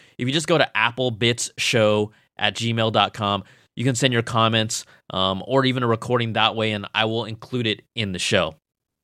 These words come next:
All right, a whole lot of software updates that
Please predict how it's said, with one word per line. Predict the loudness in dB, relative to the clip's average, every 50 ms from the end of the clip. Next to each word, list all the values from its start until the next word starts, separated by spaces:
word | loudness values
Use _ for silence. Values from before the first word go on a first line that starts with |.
| _ _ _ _ _ _ _ _ _
All | 2 2 4
right, | 4 4 4 4 2 2 0 0
a | 2 2 4 4 4
whole | 2 2 2 4 4 4 4 4 4 4 4
lot | 4 4 4 2
of | 2 2
software | 2 2 2 2 4 2 2 2 2 2
updates | 2 0 0 2 2 2 4 4 2 2 2
that | 4 4 4 4